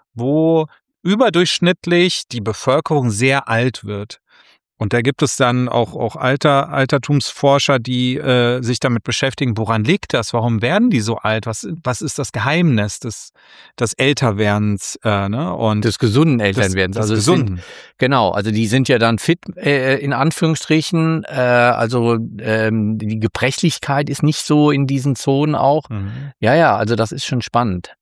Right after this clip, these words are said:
Speaker 1: Genau, und, und um dann ein paar Namen zu nennen, das sind so fünf, äh, eigentlich fünf Zonen, die so am bekanntesten dafür sind, unter anderem Sardinien,
Speaker 2: Mhm.
Speaker 1: also Mittelmeerraum, Okinawa in Japan,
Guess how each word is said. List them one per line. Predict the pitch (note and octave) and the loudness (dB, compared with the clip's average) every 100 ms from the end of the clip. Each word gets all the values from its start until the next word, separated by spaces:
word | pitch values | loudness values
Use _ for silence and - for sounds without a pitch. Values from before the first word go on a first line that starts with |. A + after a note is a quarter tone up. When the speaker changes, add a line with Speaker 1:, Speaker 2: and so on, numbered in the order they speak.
| - | -12
Speaker 1:
Genau, | C3+ B2 G#2+ | -4 -2 -2
und, | A#2+ A2+ - | 0 -2 -2
und | C3 A2+ - - | -4 -2 -4 -6
um | E3 A#2+ A#2+ | -2 0 0
dann | A#2+ A2+ | 0 0
ein | |
paar | - | -2
Namen | A#2 D3 F#3+ | 0 0 0
zu | - E3 | 0 0
nennen, | C#3+ | 0
das | B2+ | 0
sind | C#3+ B2 | -2 -4
so | A#2 | -6
fünf, | - C3 B2 - - | -2 0 0 -4 -6
äh, | C#3+ A#2+ A2+ | 0 0 0
eigentlich | B2 B2 A#2 - | -2 0 -2 -4
fünf | - A#2 G#2 - - | -2 -2 -2 -6 -14
Zonen, | - D#3 F#3 A2+ | 0 2 4 2
die | A#2+ | 0
so | A2+ A2 A2 | 2 0 0
am | - A#2 G#2 | -2 -2 -2
bekanntesten | - D3 D#3+ - C#3 | -2 -2 -2 0 0
dafür | - B2+ | 2 -2
sind, | A#2 A#2+ A#2 - - - | 2 0 0 -8 -20 -4
unter | B2+ C3+ | 0 0
anderem | A2 A2 | 0 -4
Sardinien, | G2+ G2+ F#2 B2 D#3+ F#3+ A3 C4+ | -2 -2 -2 0 2 2 0 -2
Speaker 2:
Mhm. | - G#2+ D#3+ - | -2 0 -2 -4
Speaker 1:
also | A#2 G#2+ | -4 -2
Mittelmeerraum, | A2 E3+ G#3 F3+ F3 D3 D3 D3+ D3+ D#3 D#3 - | -2 0 2 2 0 2 2 4 4 2 -2 -4
Okinawa | A#2 - B2 A#2 C3+ D#3 D3 A#2+ | -8 -6 -4 0 2 2 2 0
in | A2+ | -2
Japan, | A2+ C3+ F3+ - E3+ D#3+ D#3+ D#3 E3 | 0 2 0 -2 -2 0 -2 -4 -6